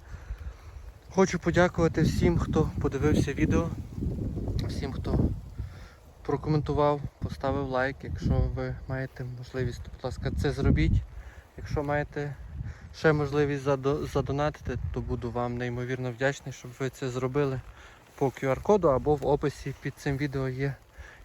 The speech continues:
як це зробити. І також, якщо маєте книжки, то там також все написано для того, щоб передати книжки на... Звільнені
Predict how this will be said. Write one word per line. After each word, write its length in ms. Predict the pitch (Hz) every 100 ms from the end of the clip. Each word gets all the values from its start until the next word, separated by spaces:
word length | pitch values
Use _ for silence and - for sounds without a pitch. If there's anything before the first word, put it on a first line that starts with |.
| -
як 160 | 135
це 180 | - 139
зробити. 560 | 127 131 165 190 180 160 - - - - - -
І 100 | 262
також, 500 | - 151 180 190 - - - - - - - -
якщо 320 | - - - 160
маєте 420 | 156 156 - 151
книжки, 600 | - 151 - - 220 254 - _ _ - - - _
то 120 | -
там 320 | 143 170 196 196
також 360 | 147 - 175
все 360 | - - - 165
написано 760 | 156 147 160 160 - 151 151 151 - -
для 260 | 147 165 160 - - - - - - - - - - - - - -
того, 280 | 175 175 170
щоб 320 | - 156 147
передати 880 | - 147 139 147 156 - 147 151 139 - _ _ _ _ - - _ _ _ _ _
книжки 640 | - 131 - - 156 156 151 - _
на... 480 | 151 139 135 139 143 - _ _ _ _ _ _ _ _ _ _ _ _ _ _ _ -
Звільнені 800 | 151 147 147 139 135 135 131